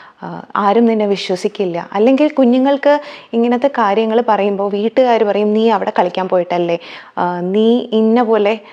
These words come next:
ആ, നിന്നിട്ടല്ലേ, ഫ്രണ്ട്ലി ആയിട്ടല്ലേ, ആ, നിൻ്റെ സ്വഭാവം ശരിയല്ല, അല്ലെങ്കിൽ തല്ലുകൊള്ളുവോ?" എന്നുള്ള പേടി. പിന്നെ ചില ആളുകൾ പറയാറുണ്ട്, എൻ്റെ അച്ഛൻ്റെ ബിസിനസ് പാർട്ട്ണർ ആയിരുന്നു, ഞാനിത് പറഞ്ഞിരുന്നെങ്കിൽ അതെൻ്റെ അച്ഛനൊരു പ്രശ്നമായേനെ, അല്ലെങ്കിൽ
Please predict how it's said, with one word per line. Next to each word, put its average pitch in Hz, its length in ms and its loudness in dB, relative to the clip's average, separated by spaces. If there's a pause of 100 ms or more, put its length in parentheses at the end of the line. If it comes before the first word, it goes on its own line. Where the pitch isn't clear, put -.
(140)
ആ, 190 140 0
നിന്നിട്ടല്ലേ, 190 640 0
ഫ്രണ്ട്ലി 214 420 0
ആയിട്ടല്ലേ, 180 640 0 (360)
ആ, 190 100 -8
നിൻ്റെ 214 260 2
സ്വഭാവം 202 380 0
ശരിയല്ല, 185 400 -2
അല്ലെങ്കിൽ 233 380 2 (100)
തല്ലുകൊള്ളുവോ?" 180 640 2
എന്നുള്ള 196 340 -2
പേടി. 175 280 -8 (160)
പിന്നെ 233 240 2
ചില 226 220 2
ആളുകൾ 214 340 2
പറയാറുണ്ട്, 196 540 -2 (320)
എൻ്റെ 220 140 2
അച്ഛൻ്റെ 208 320 -2
ബിസിനസ് 190 440 -2
പാർട്ട്ണർ 196 340 0
ആയിരുന്നു, 180 240 -2
ഞാനിത് 240 360 2
പറഞ്ഞിരുന്നെങ്കിൽ 220 760 0 (480)
അതെൻ്റെ 214 320 2
അച്ഛനൊരു 208 480 0
പ്രശ്നമായേനെ, 175 800 -4 (320)
അല്ലെങ്കിൽ 220 440 2